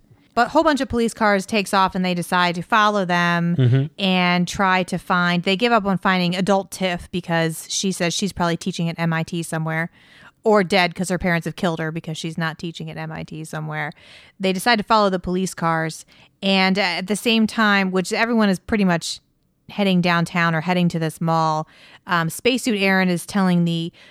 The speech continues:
Speaker 1: the Uber lady that the Terragrades are from Earth. They're not aliens.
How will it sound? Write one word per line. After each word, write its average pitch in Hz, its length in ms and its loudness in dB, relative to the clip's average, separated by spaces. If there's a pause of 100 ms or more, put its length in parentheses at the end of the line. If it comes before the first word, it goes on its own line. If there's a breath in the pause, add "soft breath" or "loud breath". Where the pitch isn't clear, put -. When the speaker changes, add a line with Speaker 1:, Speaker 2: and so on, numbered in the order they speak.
(120 loud breath)
Speaker 1:
the 185 120 -6
Uber 247 280 2
lady 180 300 2
that 170 120 -2
the 170 80 -6
Terragrades 190 960 2
are 180 120 0
from 175 220 -4
Earth. 202 320 2
They're 170 140 -2
not 165 180 0
aliens. 165 640 -2